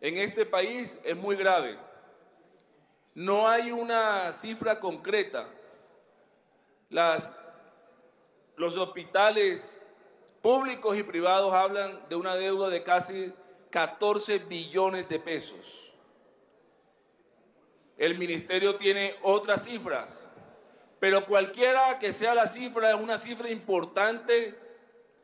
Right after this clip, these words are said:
y que tenemos la responsabilidad, los senadores de la República, de aportarle al país apoyando esta ley y sacándola adelante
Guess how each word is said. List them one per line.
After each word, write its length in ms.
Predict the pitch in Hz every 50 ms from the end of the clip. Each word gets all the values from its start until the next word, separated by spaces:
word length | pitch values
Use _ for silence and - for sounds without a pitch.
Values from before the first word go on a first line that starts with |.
| _ _ _ _ _ _ _ _ _ _
y 160 | 185 190 190
que 120 | - 190
tenemos 480 | 190 190 185 180 190 202 214 240 247 240
la 140 | 240 226 214
responsabilidad, 1200 | 208 208 190 180 - - 208 190 190 185 - 208 202 190 185 190 185 185 190 196 214 226 220 214
los 140 | 208 196 180
senadores 520 | - 190 180 180 180 190 208 220 226 220
de 80 | 220 220
la 120 | 202 190
República, 840 | 185 185 185 180 - 269 285 277 269 262 247 - 233 214 202 185 180 - - - - - - - - - _ _ _ _ _ _ _ _ _ _ _ _
de 200 | _ 165 185 196
aportarle 840 | 196 190 190 196 196 185 180 180 185 - 208 214 233 233 240 247 233
al 200 | 220 202 202 -
país 600 | 185 175 180 202 233 240 233 208 - - - - - - _ _ _ _ _ _ _ _ _ _ _ _ _ _ _ _ _ _ _ _ _ _ _ _ _ _ -
apoyando 1040 | 165 185 190 190 196 190 185 190 196 202 214 226 226 226 226 226 220 220 202 190 - - - - - - - - - - _ _ _ _ _ -
esta 340 | 160 190 202 196 - 220 208
ley 480 | 208 220 240 247 247 247 226 208 190 185 - - - - - - _ _ _ _ _ _ _ _ _ _ _ _ _ _ _ _ _ _ _ _ _ _ _ _ _ _
y 120 | - 190
sacándola 600 | - 214 190 185 190 202 214 226 233 240 233 233 220
adelante 840 | 214 208 196 196 208 220 226 226 226 - 220 214 208 202 180 -